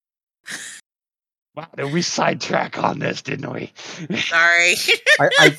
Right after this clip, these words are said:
Speaker 3: I, I feel like you, you were due this one after you gave me last time to, uh,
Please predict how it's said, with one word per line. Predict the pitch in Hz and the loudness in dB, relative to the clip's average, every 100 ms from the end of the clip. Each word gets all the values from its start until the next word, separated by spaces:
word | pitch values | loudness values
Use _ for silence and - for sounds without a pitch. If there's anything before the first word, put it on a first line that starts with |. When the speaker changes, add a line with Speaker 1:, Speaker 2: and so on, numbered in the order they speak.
| - | 0
Speaker 3:
I, | 147 - 330 - 139 | 0 0 -18 -8 -2
I | 143 | -2
feel | - 185 214 | -2 4 6
like | 208 202 - | 6 2 -4
you, | 165 165 | -8 -8
you | 180 147 | -6 -2
were | 151 | -2
due | - 175 | 0 0
this | 175 165 | 0 0
one | 165 156 151 147 | 0 -2 0 0
after | 127 - | -2 -4
you | 117 | -2
gave | 131 | 0
me | 131 127 | 0 2
last | 135 139 - | 4 2 0
time | 143 131 131 | -4 -2 -2
to, | 127 127 120 117 | -6 -8 -4 -2
uh, | 110 110 110 | 0 0 -2